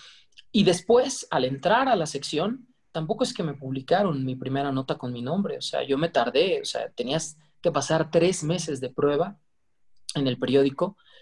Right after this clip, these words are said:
para que tu nombre apareciera por primera vez firmando una nota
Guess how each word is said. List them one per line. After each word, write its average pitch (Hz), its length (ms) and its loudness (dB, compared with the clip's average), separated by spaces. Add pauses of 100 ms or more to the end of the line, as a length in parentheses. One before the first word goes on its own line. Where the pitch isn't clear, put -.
(120)
para 131 280 2
que 139 140 -4
tu 135 160 -8
nombre 170 380 0 (280)
apareciera 127 560 -2
por 127 180 -8
primera 120 380 -6
vez 120 400 -6
firmando 131 420 -2
una 123 160 -4
nota 123 360 -6